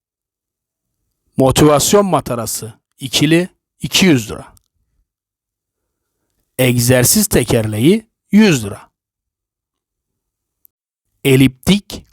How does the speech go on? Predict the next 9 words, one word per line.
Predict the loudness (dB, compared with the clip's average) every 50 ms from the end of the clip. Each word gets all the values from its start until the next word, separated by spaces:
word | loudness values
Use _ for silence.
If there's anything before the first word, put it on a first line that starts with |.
| -6
kondisyon | -2 0 0 0 0 0 0 0 0 0 2 2 2 0 0
bisikleti | -4 -6 -8 -8 -10 -12 -14 -12 -10 -6 -6 -6 -6 -6 _ _ _ -6
üç | -4 -2 -2 0 2
bin | 2 2
üç | 2 0 0 -4
yüz | -4 -4 -4 -8
lira. | -12 -14 -16 -20 _ _ _ _ _ _ _ _ _ _ _ _ _ _ _ _ _ _ _ _ _ _ _ _ _ _ _ _ _ _ _ _ _ _ _ _ _ _ _ _ _ _ _ _ _ _ _ _ _ _ 0
Işıklı | 0 0 2 0 -2 -4 -2 -2 0 0
scooter | 0 0 -2 0 2 2 2 2 2 2 0 -2 -2